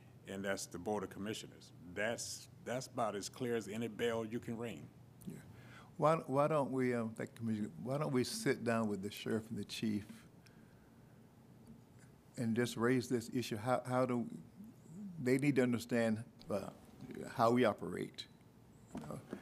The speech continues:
Speaker 2: we understand how the funds can be used because the state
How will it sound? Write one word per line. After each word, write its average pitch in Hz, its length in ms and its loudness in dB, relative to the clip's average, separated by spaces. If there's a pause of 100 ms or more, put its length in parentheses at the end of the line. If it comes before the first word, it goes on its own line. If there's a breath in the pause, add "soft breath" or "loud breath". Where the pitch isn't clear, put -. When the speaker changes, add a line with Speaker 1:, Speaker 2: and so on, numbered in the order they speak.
(380 loud breath)
Speaker 2:
we 117 160 8
understand 127 480 6
how 113 140 6
the 107 120 2
funds 113 340 2
can 104 280 0
be 101 180 2 (480)
used 113 280 4
because 101 340 0
the 95 120 -6
state 110 300 2